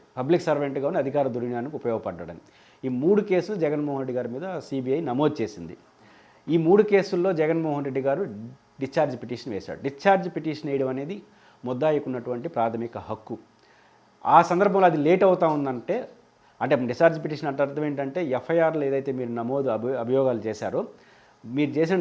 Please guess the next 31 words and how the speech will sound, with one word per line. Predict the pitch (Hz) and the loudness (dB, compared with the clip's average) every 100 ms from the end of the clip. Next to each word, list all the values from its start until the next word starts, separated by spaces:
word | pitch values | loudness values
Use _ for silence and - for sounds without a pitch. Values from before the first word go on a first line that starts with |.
| 147 | 2
నమోదుకి | 160 170 165 185 226 - - _ _ _ 127 | 4 2 2 -2 -4 -6 -16 _ _ _ 0
ఆడున్న | 143 160 147 | 2 4 4
ఎవిడెన్స్కి | 139 170 160 - - 208 - | 6 4 2 -4 -10 -10 -8
పొంతన | 139 139 139 117 | -8 -4 -2 0
లేదు | 107 101 110 - _ _ _ - | -2 -2 -6 -8 _ _ _ 4
కాబట్టి | 170 175 214 180 | 6 6 4 4
దీన్ని | 156 143 | 2 -2
డిశ్చార్జ్ | 143 160 135 | 2 2 2
చేసేయండి | 131 117 117 113 135 | -2 -2 -4 -2 -2
అని | 233 226 - _ - 160 | -4 -8 -18 _ -2 6
లాజిక్. | 143 120 - 101 - | 6 6 -6 -12 -8
ఇప్పుడు | 165 175 | -4 -2
డిశ్చార్జ్ | 151 151 190 175 | -2 2 0 0
చేయాల్సిన | 170 165 135 143 | 0 0 0 -4
అవసరం | 143 156 | -4 -4
లేదని | 147 139 135 | -2 -2 -4
చెప్పాల్సింది | 120 143 131 131 | -4 -4 -2 -2
ఎవరంటే | 127 127 139 | -2 -2 -6
సీబీఐ, | 139 131 107 - - 113 | -6 -4 -4 -6 -12 -4
జగన్ | 123 135 | -2 0
కాదు. | 101 82 - _ - - _ - - | -4 -6 -14 _ -20 -20 _ -16 6
ఆ | 147 160 | 6 8
ప్రాథమిక | 180 196 170 | 6 6 0
సూత్రాలు | 180 170 165 | 0 2 2
మర్చి-, | 151 - 160 | -2 -6 -8
మర్చిపోయి | 147 - 165 143 135 | -8 -2 0 2 2
జగన్మోహన్ | 143 170 160 | 2 4 2
రెడ్డి | 156 147 | 2 2
గారు | 139 123 120 139 | 2 0 -8 -4
నాన్ | 139 135 | -4 0
కోఆపరేట్ | 135 127 127 | 0 0 -6